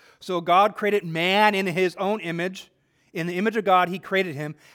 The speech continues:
Male and female, he created them,"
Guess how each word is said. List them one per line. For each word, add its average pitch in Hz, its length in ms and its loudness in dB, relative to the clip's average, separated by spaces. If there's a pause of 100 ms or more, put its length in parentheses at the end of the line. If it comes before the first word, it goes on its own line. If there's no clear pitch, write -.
Male 196 440 2
and 220 140 0
female, 156 520 -4
he 165 180 -12
created 143 580 -4 (480)
them," 127 380 -4